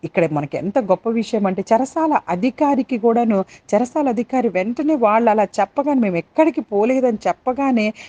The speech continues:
వారిని వెలుపలికి తీసుకొని వచ్చి ఏమంటాడు, "అయ్యలారా, రక్షణ పొందుటకు నేనేమి చేయవలెను?" అర్థమైపోయిందండి అసలు. వెంటనే ఆ చెరసాల అధికారికి బహుశా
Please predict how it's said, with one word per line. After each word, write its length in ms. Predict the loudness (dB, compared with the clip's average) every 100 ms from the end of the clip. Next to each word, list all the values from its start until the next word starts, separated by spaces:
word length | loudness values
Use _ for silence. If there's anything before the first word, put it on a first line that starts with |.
| -2 0
వారిని 340 | 2 0 0
వెలుపలికి 500 | 2 0 2 2 2
తీసుకొని 500 | 0 0 0 2 2
వచ్చి 360 | 2 0 -2 -2 -8 0
ఏమంటాడు, 500 | 2 2 2 2 2
"అయ్యలారా, 480 | 2 0 0 -2 -2
రక్షణ 460 | -4 -6 -2 -2
పొందుటకు 500 | 0 0 0 -2 -2
నేనేమి 500 | 0 0 0 0 -2 -2
చేయవలెను?" 720 | -2 0 -2 -4 -6 -6 -6 -8 -18 -20 -14
అర్థమైపోయిందండి 920 | -6 -2 2 2 2 2 2 2 2
అసలు. 460 | 0 0 -2 -2 -2
వెంటనే 540 | -2 -2 0 0 2
ఆ 100 | 0 0 -2
చెరసాల 380 | -2 -2 -2
అధికారికి 560 | 0 -2 0 0 0 -2
బహుశా 460 | -2 -2 0 -2